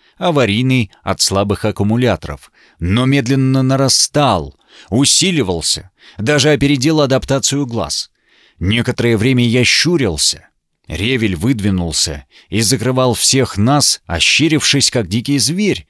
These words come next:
и выставив острие меча. Я сказал громко: "Эй, дух огня,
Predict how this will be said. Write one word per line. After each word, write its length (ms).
и 140
выставив 640
острие 460
меча. 460
Я 200
сказал 400
громко: 500
"Эй, 460
дух 320
огня, 460